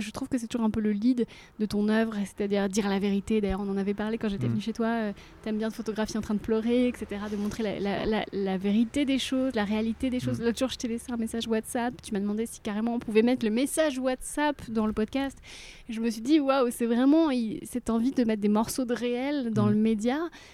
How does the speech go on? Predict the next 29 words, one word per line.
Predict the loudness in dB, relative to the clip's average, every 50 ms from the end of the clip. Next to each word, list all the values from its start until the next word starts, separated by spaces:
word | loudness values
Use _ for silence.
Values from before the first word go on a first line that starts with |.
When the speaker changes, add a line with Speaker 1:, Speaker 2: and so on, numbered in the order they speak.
| -16 -12
Speaker 1:
Je | -2 -2
trouve | -2 0 0
que | 0 -2
c'est | 0 -2 -4
ce | -4
qui | -4 -6 -6
te | -6
caractérise. | -6 -6 -6 -6 -8 -8 -6 -4 -2 -2 0 0
Speaker 2:
Mm. | -2 -2 -4 -4 -6 -10 -14 -20 -20 -20 -20 -20 -20 _ _ _ _ -14 -14 -14 -4 _
Speaker 1:
Et, | 6 8 10 10 10 8
euh, | 6 6 6 4
est-ce | 2 2 0
que, | 0 0
alors | 0 0 2
déjà, | 2 2 2 2
qu'est-ce | 2 0 -2
que | -6
tu | -6 -4 -4
en | -4 -4
penses | -4 -8 -6 -4
<laughs> | -2 0 6 8
de | 8 8
ce | 8 4
que | 0 0
je | 0 0
viens | 0 0
de | 0
dire ? | -2 -2 -4 -6 -8 -10 -6 -4
Speaker 2:
Euh, | -2 -2 -2 -2 -4 -4